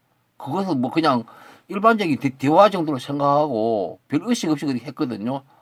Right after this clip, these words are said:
어, 분명 잘못되었고 나아가 사회적 응징도 따를 수 있다는 인식을 취득,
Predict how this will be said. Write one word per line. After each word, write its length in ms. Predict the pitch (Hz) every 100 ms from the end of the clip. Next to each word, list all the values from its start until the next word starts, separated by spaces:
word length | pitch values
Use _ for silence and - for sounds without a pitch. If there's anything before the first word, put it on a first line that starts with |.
| _ - - - - - - - - - - _ -
어, 240 | 98 98 95
분명 320 | 131 147 170
잘못되었고 1040 | 139 123 139 127 165 151 139 - - 120 113
나아가 420 | 143 165 143 135
사회적 560 | - 147 160 160 147
응징도 560 | 117 139 143 147 131 123
따를 260 | - 151 127
수 100 | 135
있다는 380 | 117 117 117 -
인식을 480 | 156 139 151 139 113
취득, 640 | - - 127 117 107